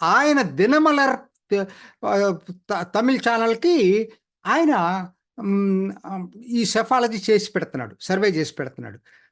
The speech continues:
ఆయన నిన్న పదిహేను నియోజకవర్గాల్లోనే రిలీజ్ చేశాడు. ఈ పదిహేను నియోజకవర్గాలు ప్రధానంగా ఎక్కడ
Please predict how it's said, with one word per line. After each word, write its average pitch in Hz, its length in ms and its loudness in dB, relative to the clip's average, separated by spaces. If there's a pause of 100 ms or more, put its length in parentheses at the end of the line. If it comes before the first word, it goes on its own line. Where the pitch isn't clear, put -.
(100)
ఆయన 330 200 2
నిన్న 285 220 6
పదిహేను 285 680 4
నియోజకవర్గాల్లోనే 262 1300 4
రిలీజ్ 233 380 0
చేశాడు. 123 320 -8 (1400)
ఈ 262 100 4
పదిహేను 302 540 2
నియోజకవర్గాలు 311 720 2
ప్రధానంగా 302 880 2
ఎక్కడ 262 520 2